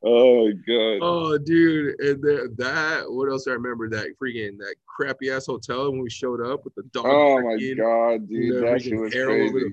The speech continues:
Speaker 1: crazy.
Speaker 2: bed and stuff. No carpet in the room. <laughs> Like,
Speaker 1: The
Speaker 2: dude,
Speaker 1: door was open.
Speaker 2: <laughs> the door
Speaker 1: Yeah.
Speaker 2: was open to the hotel room, bro. The door was open to our room before we walked in. That was freaking nuts. Do you remember the, uh, I'm trying to think what else happened. It was crazy. Uh,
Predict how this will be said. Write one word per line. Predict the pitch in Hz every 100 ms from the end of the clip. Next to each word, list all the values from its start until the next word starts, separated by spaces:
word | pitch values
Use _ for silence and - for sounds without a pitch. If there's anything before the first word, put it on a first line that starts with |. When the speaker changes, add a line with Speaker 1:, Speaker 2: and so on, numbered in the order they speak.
| 117
Speaker 1:
crazy. | 135
Speaker 2:
bed | 131 135
and | 135
stuff. | 135 139 131
No | 117 127
carpet | 123 110 117 135
in | 127
the | 110
room. | 101 117 135 147 156
<laughs> |
Like, | 185 - - - 135
Speaker 1:
The | 143
Speaker 2:
dude, | 147
Speaker 1:
door | 170
was | 170 156
open. | 190 - 147 110 120
Speaker 2:
<laughs> |
the | - -
door | 139 131 131
Speaker 1:
Yeah. | 120
Speaker 2:
was | - -
open | 160 - - 202 185 -
to | 165
the | 156
hotel | 160 156 - 147 151
room, | 147 143 143
bro. | 143 147 147 143 - - - - -
The | 131
door | 139 151
was | 160 135
open | 139 147 151 143
to | 139
our | 131 131
room | 127 127 123
before | 120 120 117
we | 120
walked | 113 113 113 117
in. | 113 110
That | 117 110
was | 113 123
freaking | 117 117 113
nuts. | 113 113 113 _ _ _ _
Do | 131
you |
remember | 139 151 165
the, | 151 143 139 127 117 107
uh, | -
I'm | 113
trying | - 127
to | 123
think | 127
what | 113 104
else | 113 117
happened. | 98 98 95 101 -
It |
was | 127 -
crazy. | 139 139 110 98 -
Uh, | 120 113 104